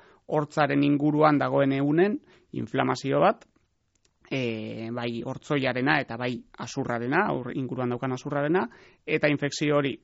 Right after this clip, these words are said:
kronikoa da, eta horrek eragiten du, ba, infekzio kro-, eh,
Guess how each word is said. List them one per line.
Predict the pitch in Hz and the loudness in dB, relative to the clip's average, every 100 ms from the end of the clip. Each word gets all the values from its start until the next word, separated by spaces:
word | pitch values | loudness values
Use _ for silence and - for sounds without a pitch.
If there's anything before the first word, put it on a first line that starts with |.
| - | -12
kronikoa | 127 131 131 135 139 | -4 -2 -2 -2 2
da, | 175 208 - - _ _ _ _ _ - | 2 0 -4 -20 _ _ _ _ _ -8
eta | 135 139 | -4 -2
horrek | 139 135 | 0 0
eragiten | 139 139 131 135 | 0 -2 -2 0
du, | 147 185 - - | 2 0 -2 -10
ba, | 117 113 113 - | -8 -8 -10 -8
infekzio | 123 131 123 135 | -8 -8 -6 -6
kro-, | 131 135 - | -4 -4 -4
eh, | 139 | -6